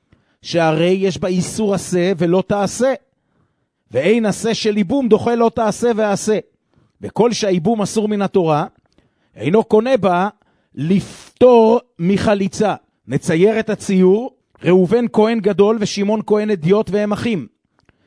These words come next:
נשא שמעון את שרה ואת רבקה, מת שמעון בלא בנים, ונפלו נשיו לפני ראובן לייבום.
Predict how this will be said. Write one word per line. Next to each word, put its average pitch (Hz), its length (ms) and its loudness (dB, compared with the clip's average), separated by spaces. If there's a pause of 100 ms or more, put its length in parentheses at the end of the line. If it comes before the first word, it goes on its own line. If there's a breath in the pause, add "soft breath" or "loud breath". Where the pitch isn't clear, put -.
(160)
נשא 143 320 -2
שמעון 220 360 -2
את 202 100 -6
שרה 202 340 -2
ואת 202 200 -2
רבקה, 170 500 -2 (400)
מת 190 240 -4
שמעון 214 340 -4
בלא 202 220 0
בנים, 180 380 -2
ונפלו 190 340 -2
נשיו 220 460 -4
לפני 202 300 -4
ראובן 208 340 0
לייבום. 220 460 -2